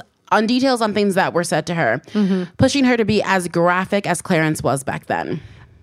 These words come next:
Speaker 2: Honestly, that whole, like, again, it's, it's making someone relive the, the trauma.
Speaker 1: Mm-hmm.
Speaker 2: And it seems like a tactic to get Hill to change her story. But,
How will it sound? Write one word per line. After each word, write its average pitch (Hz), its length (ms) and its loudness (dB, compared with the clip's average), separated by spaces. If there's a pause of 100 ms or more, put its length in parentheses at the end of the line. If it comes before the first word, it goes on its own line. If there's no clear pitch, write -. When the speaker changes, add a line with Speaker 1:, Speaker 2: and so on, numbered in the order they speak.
(380)
Speaker 2:
Honestly, 247 540 0
that 208 260 0
whole, 269 380 0
like, 208 420 0
again, 214 400 0
it's, - 320 -6
it's 214 180 -6
making 220 360 -2
someone 196 360 -2
relive 175 440 -2
the, 165 260 -6
the - 160 -6
trauma. 233 400 0
Speaker 1:
Mm-hmm. 226 180 -2 (540)
Speaker 2:
And 214 360 0 (100)
it - 240 -2 (540)
seems 208 340 0
like 254 160 0
a 277 40 -2
tactic 262 460 -2
to - 80 -14
get 240 200 0
Hill 233 180 2
to - 100 -18
change 240 340 -2
her 247 80 0
story. 233 460 0
But, - 380 0